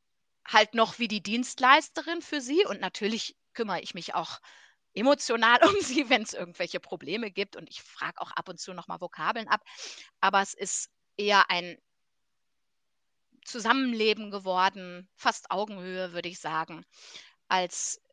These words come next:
das, was früher war. Und deswegen fühle ich mich wieder als komplett eigenständige Person. Ich habe jetzt grad eine Einladung nach Hamburg gekriegt für zwei Tage mitten in der Woche. Da kon-, kann ich einfach zusagen, ohne meinen Mann vorher zu fragen, ob er sich kümmern kann, weil ich weiß, das läuft auch hier ohne uns.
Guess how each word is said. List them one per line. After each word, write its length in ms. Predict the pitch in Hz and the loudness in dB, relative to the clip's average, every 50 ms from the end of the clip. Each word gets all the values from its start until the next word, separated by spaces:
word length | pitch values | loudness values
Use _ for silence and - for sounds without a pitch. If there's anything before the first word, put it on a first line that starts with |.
| _ _ _ | _ _ _
das, 200 | - 185 180 - - | -2 -2 -2 -2 -6
was 140 | 233 - - | -8 -8 -8
früher 380 | - - 233 285 311 320 294 | -10 -4 2 4 4 4 6
war. 180 | 269 247 240 220 | 6 4 4 4
Und 100 | 214 185 | 2 0
deswegen 520 | 185 - - - 202 190 185 202 190 - _ | -4 -6 -6 -8 -8 -8 -8 -10 -14 -18 _
fühle 280 | _ - - 220 208 196 | _ -14 -12 -10 -8 -8
ich 100 | 190 - | -10 -10
mich 200 | 208 185 - - | -12 -14 -12 -10
wieder 280 | 202 190 185 165 - - | -6 -2 -2 -2 -2 -2
als 180 | 165 - - - | -6 -12 -12 -12
komplett 360 | - 165 - 180 180 175 - - | -12 -12 -10 -6 -6 -6 -4 -4
eigenständige 580 | - 160 190 208 190 - 196 180 175 185 180 175 | -4 -4 -4 -4 -8 -6 -6 -6 -6 -6 -10 -10
Person. 460 | - - 175 165 170 175 214 269 247 - - - - - | -6 -6 -6 -6 -4 -4 -4 -4 -4 -6 -14 -18 -10 -6
Ich 60 | - | -6
habe 140 | 208 - 196 | -4 -4 -6
jetzt 120 | - - | -6 0
grad 160 | - 185 190 - | 2 2 2 4
eine 100 | 202 156 | 2 0
Einladung 380 | 143 180 185 185 175 180 180 - | 0 0 2 0 0 0 -2 -6
nach 140 | 170 - - | -8 -4 -4
Hamburg 260 | 240 254 254 262 - | -4 -2 -2 -4 -4
gekriegt 320 | - - - - 226 - - | -6 -10 -10 -10 -10 -8 -8
für 100 | - 208 | -10 -10
zwei 220 | - - 208 196 190 | -6 -2 -2 -2 0
Tage 280 | - 233 - 202 190 | 2 0 0 0 0
mitten 220 | 190 202 - - 196 | -6 -8 -12 -14 -14
in 120 | - 196 | -10 -4
der 140 | 196 190 180 | -4 -4 -4
Woche. 240 | 196 202 - 202 185 | -4 -6 -4 -4 -4
Da 80 | - 170 | -4 -6
kon-, 240 | _ - 202 214 - | _ -8 -12 -12 -8
kann 160 | - 226 220 | -4 -4 -2
ich 140 | 226 - - | -2 -2 -2
einfach 240 | - 262 254 269 - | 0 2 2 2 0
zusagen, 500 | - - 262 262 226 240 220 220 208 214 - | 0 -8 -8 -4 0 0 0 0 0 -4 -6
ohne 260 | - 247 277 285 285 | -2 0 2 2 2
meinen 220 | 247 254 233 226 | 2 0 -2 0
Mann 180 | 226 220 233 254 | -2 -2 -4 -4
vorher 300 | - - 220 214 208 196 | -2 -2 0 0 0 -2
zu 100 | - 208 | -6 -10
fragen, 320 | - - 208 196 202 214 - | -10 -4 -2 -2 -2 -2 -4
ob 120 | - - | -6 -6
er 60 | 196 | -6
sich 160 | 185 190 - - | -6 -8 -12 -12
kümmern 260 | - 220 240 233 220 | -6 -2 -2 -2 0
kann, 180 | - 247 214 220 - - - - - - - | 0 0 -2 -2 -2 -14 -18 -16 -18 -12 -6
weil 160 | - 185 196 190 | -2 -2 -2 -2
ich 120 | - - | -4 -2
weiß, 220 | 180 170 185 208 - | 0 0 0 0 -2
das 160 | - 185 - | -10 -10 -6
läuft 280 | 196 190 190 - - 180 | -4 -4 -4 -4 -6 -12
auch 120 | - - | -12 -10
hier 180 | - 196 - - | -10 -10 -10 -10
ohne 200 | 160 156 156 131 | -10 -14 -14 -14
uns. 400 | - - - - - - - - | -16 -16 -18 -14 -14 -14 -16 -16